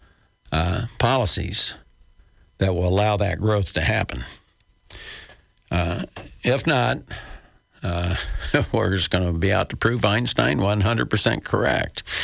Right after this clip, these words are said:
Speaking of, uh, those, I believe I heard, uh, Scott Dahl say that, uh, we have a V F W convention coming to town,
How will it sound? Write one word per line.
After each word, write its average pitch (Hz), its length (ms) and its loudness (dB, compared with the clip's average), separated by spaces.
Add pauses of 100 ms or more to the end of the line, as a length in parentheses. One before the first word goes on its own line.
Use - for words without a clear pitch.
(320)
Speaking 180 460 2
of, 107 220 2
uh, 101 180 4
those, 104 640 2
I 110 100 0
believe 113 360 2
I 113 100 4
heard, 107 360 2
uh, 92 440 0
Scott 101 340 0
Dahl 95 240 2
say 95 340 2
that, 82 320 0 (540)
uh, 87 440 2 (240)
we 107 100 4
have 101 160 2
a 95 40 0
V 104 260 2
F 95 160 -2
W 101 340 2
convention 87 500 0
coming 82 360 2
to 78 100 2
town, 90 440 2